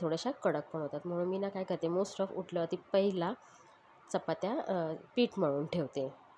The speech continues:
आणि त्याच्यानंतर मग सगळ्या कामाला सुरुवात करते. तर इथे आता सगळं शिफ्टिंग माझी चालू, चाललेली आहे, कारण की, अ, कड-, म्हणजे गॅस आहे ना शेगडी, ते तीन बर्नरची आहे, त्याच्यामुळे ना आता मला ते बरं पडतं. इथे माझं मेन म्हणजे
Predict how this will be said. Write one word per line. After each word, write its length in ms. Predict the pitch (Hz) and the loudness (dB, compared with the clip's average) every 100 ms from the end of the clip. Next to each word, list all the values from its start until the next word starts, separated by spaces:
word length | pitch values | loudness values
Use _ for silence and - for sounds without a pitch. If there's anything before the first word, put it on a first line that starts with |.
| - | -6
आणि 180 | 175 175 | -4 -2
त्याच्यानंतर 540 | 165 - 165 147 165 | -4 -4 -4 -4 -2
मग 140 | 202 | -2
सगळ्या 280 | 285 185 160 | 0 0 0
कामाला 380 | 170 156 147 214 | 0 -2 0 -2
सुरुवात 380 | - 320 185 151 - | 0 2 2 2 0
करते. 380 | 143 - 147 147 - - - - - | -4 -4 -8 -8 -16 -14 -12 -10 4
तर 60 | 214 | 8
इथे 260 | 185 - | 8 10
आता 120 | 185 185 | 6 8
सगळं 240 | 190 185 | 6 6
शिफ्टिंग 480 | 196 180 - - 170 | 8 6 8 10 12
माझी 200 | 160 165 | 12 10
चालू, 560 | - 160 151 160 165 160 | 8 8 8 8 6 4
चाललेली 500 | - 156 151 147 151 | 8 8 8 8 6
आहे, 260 | 143 202 285 - - - - | 6 6 6 2 -6 0 6
कारण 240 | 170 165 165 | 8 8 8
की, 180 | 185 180 | 10 12
अ, 240 | 170 165 160 - | 12 12 8 6
कड-, 280 | 190 165 156 | 8 8 8
म्हणजे 260 | 170 165 175 156 | 8 10 8 10
गॅस 260 | 170 156 - | 10 10 8
आहे 60 | 190 | 6
ना 80 | 208 | 6
शेगडी, 460 | - 156 160 226 370 - - - | 6 4 6 6 6 0 -4 8
ते 60 | 254 | 8
तीन 380 | - 269 262 220 | 8 10 12 12
बर्नरची 520 | 156 147 156 143 160 | 12 12 10 10 8
आहे, 300 | 143 143 151 | 8 8 8
त्याच्यामुळे 420 | 165 170 170 170 | 8 10 12 12
ना 140 | 180 | 10
आता 180 | 170 170 | 8 8
मला 160 | 170 170 | 10 10
ते 180 | 208 226 | 12 12
बरं 200 | 208 196 | 12 10
पडतं. 320 | 190 170 180 | 8 6 4
इथे 200 | 170 185 | 6 6
माझं 300 | 165 151 170 | 6 6 8
मेन 220 | 165 160 | 10 10
म्हणजे 360 | 151 156 196 | 8 8 10